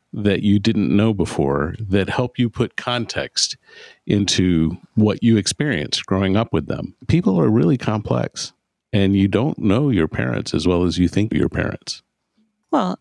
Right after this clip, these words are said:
Speaker 2: and they shift into a new way of being. There's a level of, "How do I tell my story? How do I leave this world knowing that someone else knows me?" And so those stories, those messages you didn't receive as a child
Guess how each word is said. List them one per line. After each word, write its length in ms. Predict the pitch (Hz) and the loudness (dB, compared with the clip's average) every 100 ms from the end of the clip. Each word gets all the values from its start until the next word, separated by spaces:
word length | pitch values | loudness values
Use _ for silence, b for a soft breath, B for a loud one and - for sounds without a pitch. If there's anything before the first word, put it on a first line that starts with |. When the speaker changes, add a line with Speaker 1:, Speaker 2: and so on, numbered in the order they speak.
| - | -6
Speaker 2:
and 460 | 226 220 208 - - - | -4 -4 -4 -6 -8 -4
they 180 | 220 214 | -2 0
shift 460 | - - 247 - | 0 0 0 0
into 360 | 220 208 - 196 | 0 0 4 4
a 120 | 185 | 4
new 320 | 180 180 196 | 2 2 4
way 420 | 185 170 185 175 - | 4 2 2 0 -2
of 380 | - 165 165 160 | -2 -4 -6 -4
being. 480 | 196 175 - - - B B B | -2 -2 -4 -8 -14 B B B
There's 220 | - 185 175 | -2 0 2
a 100 | 180 | 2
level 440 | 180 180 185 180 | 2 0 0 2
of, 340 | 175 170 160 | 2 2 0
"How 280 | - - 190 | -4 -6 -4
do 160 | 196 185 | -2 0
I 120 | 170 | -2
tell 280 | - - 185 | -4 -4 -2
my 160 | 170 | 0
story? 460 | 156 - 175 170 165 | 0 0 0 2 0
How 180 | 170 180 | 0 -2
do 120 | 175 | 0
I 100 | 170 | -2
leave 340 | 165 180 165 | 0 0 0
this 240 | - 160 - | 0 -2 2
world 240 | 170 160 | 2 2
knowing 400 | 165 165 170 170 | 0 2 2 0
that 140 | 165 - | -2 -2
someone 260 | - 160 | -2 -2
else 280 | 151 165 - | 0 -2 -2
knows 320 | 165 156 151 | 0 0 2
me?" 420 | 196 220 175 160 165 B B B B B B | 2 2 2 -2 -4 B B B B B B
And 200 | 214 202 | -6 -4
so 480 | - 190 180 170 - | -2 0 2 0 -2
those 480 | - 175 190 196 190 | -8 -2 2 4 2
stories, 680 | - - 196 208 185 165 170 | 0 0 0 0 0 0 2
those 200 | 175 160 | 2 2
messages 540 | 170 185 - 165 160 | 0 -2 -2 0 2
you 100 | 170 | 2
didn't 380 | 160 185 175 180 | 2 2 0 -2
receive 380 | - 165 - 165 | 0 0 2 2
as 140 | 156 165 | 2 0
a 60 | |
child 540 | - - 226 180 170 | 0 -2 0 0 -2